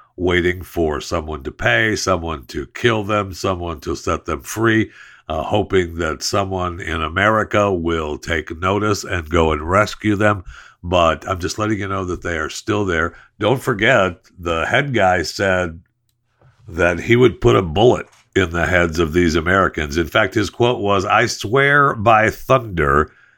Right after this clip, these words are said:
that if I don't get what I'm asking for, I will put a bullet in the heads of these Americans." That was William Joseph, the head of the four hundred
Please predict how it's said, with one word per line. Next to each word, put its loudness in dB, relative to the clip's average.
that 4
if 4
I 6
don't 4
get 4
what 6
I'm 6
asking 0
for, -2
I 2
will 4
put 0
a 4
bullet 0
in -6
the -2
heads -2
of -4
these -2
Americans." -4
That -2
was -2
William 0
Joseph, 2
the -2
head 4
of 0
the 0
four 2
hundred 0